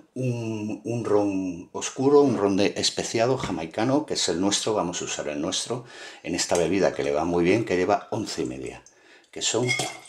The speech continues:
cuarenta y cinco mililitros, ¿vale? Así usamos también las, nuestras bebidas, once y media. Luego nos lleva un ron blanco, que nos lleva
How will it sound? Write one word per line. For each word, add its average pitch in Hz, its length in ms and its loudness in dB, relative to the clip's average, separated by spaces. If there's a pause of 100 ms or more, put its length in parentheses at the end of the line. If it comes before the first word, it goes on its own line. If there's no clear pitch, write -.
cuarenta 82 440 2
y - 40 -4
cinco 87 320 -4
mililitros, - 600 -12
¿vale? 85 260 -6 (640)
Así - 240 -4
usamos 90 400 2
también 90 320 0
las, 87 240 4
nuestras 71 460 -4
bebidas, 69 520 -6 (520)
once 87 360 -6
y 65 40 -8
media. 64 320 -2
Luego 110 220 2
nos 85 180 -2
lleva 104 200 4
un 104 140 -2
ron 98 220 -2
blanco, 120 500 0 (1120)
que 76 100 -14
nos 76 160 -8
lleva 90 420 -2